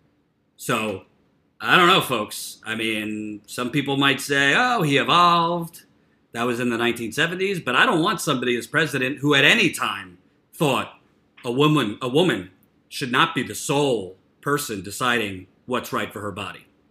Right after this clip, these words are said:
Okay, so now you have a political story, and Politico in general, uh, is terrible,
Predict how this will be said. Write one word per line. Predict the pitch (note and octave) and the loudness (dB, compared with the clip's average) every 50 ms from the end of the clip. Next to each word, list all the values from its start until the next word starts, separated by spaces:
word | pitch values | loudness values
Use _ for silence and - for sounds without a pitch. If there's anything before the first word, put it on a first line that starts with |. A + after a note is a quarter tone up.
| _ _ - | _ _ -8
Okay, | - D#3 - - - - _ _ _ _ - _ _ _ | -8 -8 -6 -8 -14 -14 _ _ _ _ -20 _ _ _
so | - - A#3+ A3 G3+ F#3+ F3+ - - _ _ - | -2 2 2 4 2 2 -2 -6 -12 _ _ -2
now | E3+ G#3+ | 0 0
you | B3 A#3 G3+ | 2 2 2
have | G3 F3+ | 0 0
a | F3 | -2
political | - D#3+ E3 A3+ B3+ G3+ - D3+ C3 | 0 4 6 6 6 6 4 0 -4
story, | - - - C3+ B2 A#2 A2+ A2+ C3+ E3 - _ _ _ _ _ _ _ _ _ _ _ _ _ _ - | -4 -2 -2 0 2 2 0 0 -2 -4 -8 _ _ _ _ _ _ _ _ _ _ _ _ _ _ -6
and | A#2+ C3 C3 B2 B2 A#2+ A#2 | 0 2 2 4 2 2 0
Politico | D3 D#3 F#3 F3 E3 - D3+ C#3+ C3+ B2+ B2 C3 | 2 2 4 4 4 4 4 2 4 4 2 0
in | C3+ C#3 B2+ | -2 -4 -4
general, | A#2 - C4+ C#4+ A3 F3 D3 C3+ C3+ C#3 C#3+ - - | -2 0 2 4 4 4 4 4 2 0 -2 -4 -6
uh, | C3 B2 A#2+ A#2 A2+ G#2+ - _ _ _ _ _ _ | -4 -4 -4 -4 -6 -8 -12 _ _ _ _ _ _
is | - C#3 - | -8 -8 -2
terrible, | - D#3+ E3 E3 D3+ B2+ B2+ B2+ B2 A#2+ A#2 A#2+ - | 2 2 4 4 4 2 2 2 2 2 0 -2 -6